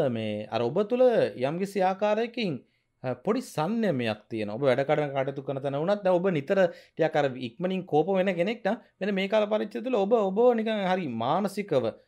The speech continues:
අ, පාලනය කරගන්න උත්සාහ දරනවා වගේම ඔබ තුළ යම්කිසි නිවුණු ස්වභාවයක් පෙන්නුම් කරන කාල පරිච්ඡේදයක් මේ කාල පරිච්ඡේදය තුළ. ඒ වගේම මේ කාල සීමාව තුළ තමන්ගේ ගෞරවය රැකගන්න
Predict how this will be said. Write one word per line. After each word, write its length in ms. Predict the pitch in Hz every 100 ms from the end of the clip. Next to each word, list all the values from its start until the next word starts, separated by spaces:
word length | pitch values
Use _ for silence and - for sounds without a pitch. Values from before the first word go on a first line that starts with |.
| _ -
අ, 120 | 131 127 123 120
පාලනය 520 | - 151 196 185 170
කරගන්න 380 | 151 135 127 123
උත්සාහ 360 | 117 - 123 131
දරනවා 420 | 120 117 139 151 135
වගේම 360 | 160 226 151 185 - _ _
ඔබ 120 | 127 170
තුළ 180 | 202 196
යම්කිසි 340 | 175 180 220
නිවුණු 340 | 143 156 214 208
ස්වභාවයක් 580 | 190 175 170 151 151 151
පෙන්නුම් 360 | 147 143 139
කරන 320 | 135 131 123 156 180 - _ -
කාල 240 | 135 151 143
පරිච්ඡේදයක් 680 | 135 135 131 131 127 131
මේ 200 | 127 123
කාල 240 | 120 120 117
පරිච්ඡේදය 500 | 117 127 - 202 170
තුළ. 160 | 127 170 - _
ඒ 160 | - 127
වගේම 260 | 185 202 175
මේ 140 | 156
කාල 240 | 180 180
සීමාව 320 | 175 170 190 190
තුළ 160 | 165 185 - _
තමන්ගේ 520 | - 117 160 202 190
ගෞරවය 540 | 123 117 160 196 202 196
රැකගන්න 560 | 123 143 190 202 156